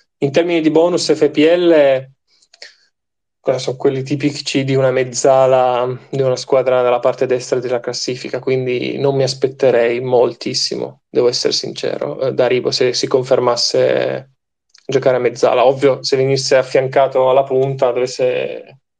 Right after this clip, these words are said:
giocare alla seconda punta, allora magari lì potrebbe, eh, avere un boost nelle prestazioni anche in termini di bonus. Se rimanesse mezzala, mm,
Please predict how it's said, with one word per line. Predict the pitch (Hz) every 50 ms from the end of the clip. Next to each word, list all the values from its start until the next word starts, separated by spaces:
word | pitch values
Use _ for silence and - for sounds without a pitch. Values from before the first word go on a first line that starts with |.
| _ _
giocare | 147 _ - 139 139 135 147 135
alla | 131 127
seconda | 123 - 131 - 139 135 135 135
punta, | 135 135 135 131 135
allora | 127 127 127 127
magari | 123 127 123 127 127 127 131 123
lì | 123 123 127 - - _ _ _ _ _ _ _ _ _ _ _ _ _ _ _ _ _ _
potrebbe, | _ - 131 131 135 143 135 127 123 127 123 127 127 127 127 123 123 - _ _ _ _ _ _ _ _ _ _ _ _ - - - -
eh, | 110 110 110 107 - - - - - -
avere | - 135 135 139 135
un | 131 135
boost | 131 135 139 131 131 - - - 123
nelle | 135 131 127 - -
prestazioni | - - 127 - - - 131 - - 139 135 127
anche | 123 131 131 - 135
in | 123 127 131 131
termini | 131 127 123 123 123
di | 123 120
bonus. | - - - - - - - - - _ _ _ - _ _ _ _ _
Se | _ - - 139
rimanesse | 139 131 131 147 147 139 - 127
mezzala, | 131 143 139 135 135 127 120 120 123 123 123 123 - - - - - - -
mm, | 139 131 131 - - - -